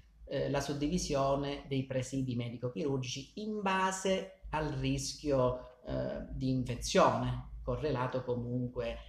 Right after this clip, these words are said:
al loro uso, distinguendone comunque tre categorie,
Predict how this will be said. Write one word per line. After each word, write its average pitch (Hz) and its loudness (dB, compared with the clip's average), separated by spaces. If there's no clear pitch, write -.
al 120 -4
loro 123 2
uso, 175 2
distinguendone 143 -2
comunque 143 -2
tre 175 4
categorie, 120 -2